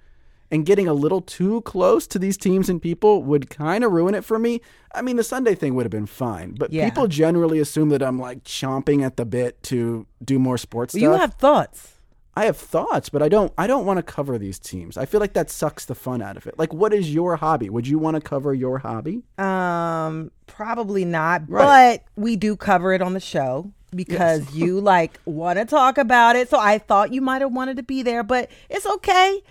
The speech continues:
Speaker 1: I'm not
Speaker 2: It
Speaker 1: taking that
Speaker 2: was
Speaker 1: bait.
Speaker 2: cool. It was
Speaker 1: <laughs>
Speaker 2: cool.
Speaker 1: Okay.
Speaker 2: And, um, I gotta shout out Zach Wheeler, who,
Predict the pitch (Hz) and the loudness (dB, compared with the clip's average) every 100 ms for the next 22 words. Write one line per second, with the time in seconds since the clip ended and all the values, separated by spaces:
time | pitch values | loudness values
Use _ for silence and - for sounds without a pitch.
0 | - 185 180 - - 247 233 226 247 247 | -2 0 2 2 4 6 6 6 2 0
1 | 285 277 277 277 - 220 202 208 214 277 | 0 2 4 2 0 -2 2 4 4 4
2 | 320 - 269 220 202 196 202 - 202 202 | 0 -2 0 2 2 2 0 -2 0 2
3 | 190 - 190 190 185 185 180 - - 196 | 0 -2 -2 0 -2 -4 -8 -14 -8 0
4 | 214 220 240 240 214 214 202 196 190 - | 2 2 0 0 4 4 6 4 2 -4
5 | - 175 190 190 190 180 175 170 175 190 | -14 -4 -4 -4 -2 0 2 2 0 -2
6 | 214 196 | -4 -4